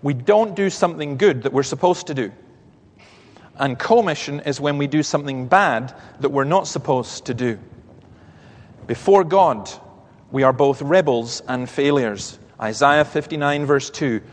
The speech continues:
"But your iniquities have separated you from your God. Your sins have hidden his face from you so that he will not hear." How does that make us dead, though?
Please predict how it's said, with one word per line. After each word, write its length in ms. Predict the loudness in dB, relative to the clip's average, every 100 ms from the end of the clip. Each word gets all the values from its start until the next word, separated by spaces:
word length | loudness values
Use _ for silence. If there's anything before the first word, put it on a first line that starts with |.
| -20 -8
"But 120 | -8
your 280 | 2 6 6
iniquities 600 | 4 0 0 2 2 0
have 180 | -4 -6
separated 680 | 0 0 0 0 -2 -4 -6
you 80 | -6
from 240 | -4 -2
your 120 | -4
God. 420 | 0 4 4 2 -6 -20 -20 -20 -6
Your 140 | -4
sins 560 | -4 -2 0 0 -4 -4
have 220 | -4 -2
hidden 280 | -2 -2 -4
his 200 | -6 -4
face 300 | -2 -2 -4
from 160 | -6
you 220 | -4 -4 -4 -12 -20 -12
so 280 | -2 2
that 180 | 2 0
he 200 | 0 -2
will 480 | 2 4 4 2 -4 -14 -14
not 400 | -4 0 0 -4 -20
hear." 380 | -6 -2 0 -2 -10 _ _ _ _ _ -20 -20 -20 -20 -20 -20 -20 -2
How 220 | 2 4
does 160 | 2 0
that 180 | 0
make 240 | 0 -2 0
us 160 | -2
dead, 260 | 0 0 2
though? 200 | -2 -2